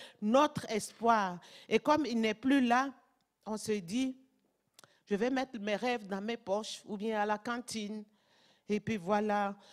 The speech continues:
quelques, quelques-uns disent aussi, il n'y a plus d'espérance pour moi, je n'ai plus d'espoir parce qu'il n'est pas là. Mais écoutez ce que le Seigneur nous dit ce matin.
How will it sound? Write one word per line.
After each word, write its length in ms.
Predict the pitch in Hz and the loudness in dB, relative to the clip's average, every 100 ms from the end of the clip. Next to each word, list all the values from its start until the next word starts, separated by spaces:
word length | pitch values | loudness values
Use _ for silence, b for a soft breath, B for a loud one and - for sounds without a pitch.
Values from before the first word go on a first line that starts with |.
| B - | B -2
quelques, 460 | 208 202 208 202 175 - - | 0 2 4 2 2 -16 -2
quelques-uns 720 | 240 233 247 208 254 254 240 | 0 2 0 0 -2 -2 -4
disent 480 | 190 165 208 269 233 | -10 -6 2 2 2
aussi, 400 | 233 220 - 233 | 2 0 0 -6
il 60 | 208 | -2
n'y 40 | |
a 100 | 202 | -4
plus 200 | 196 220 | -4 -6
d'espérance 680 | 180 208 - 240 226 247 247 | -2 -4 -2 -4 -2 -4 -6
pour 280 | - 247 240 | -8 -4 -2
moi, 480 | 220 214 226 247 240 b b b | 0 2 0 -2 -8 b b b
je 100 | 214 | -4
n'ai 160 | 220 220 | -4 -4
plus 220 | 247 277 | -2 0
d'espoir 560 | 226 240 - 240 247 | 0 0 -2 0 0
parce 260 | 226 208 - | -4 -6 -8
qu'il 560 | 254 269 247 269 269 247 | -6 -6 -4 0 2 2
n'est 140 | 220 | 0
pas 260 | - 233 208 | 0 2 2
là. 260 | 185 147 - _ B B B B - | 0 -2 -10 _ B B B B 0
Mais 240 | 262 277 | 2 2
écoutez 420 | 277 285 - 311 | -2 -4 -2 -4
ce 120 | 294 | -2
que 140 | 254 277 | -2 -2
le 160 | 233 | -2
Seigneur 500 | 226 254 226 247 233 | -2 -4 -2 -2 -4
nous 200 | 214 190 | -6 -8
dit 260 | 147 180 220 | -6 -2 -2
ce 160 | - 175 | -2 -10
matin. 400 | 151 127 - | -12 -18 -18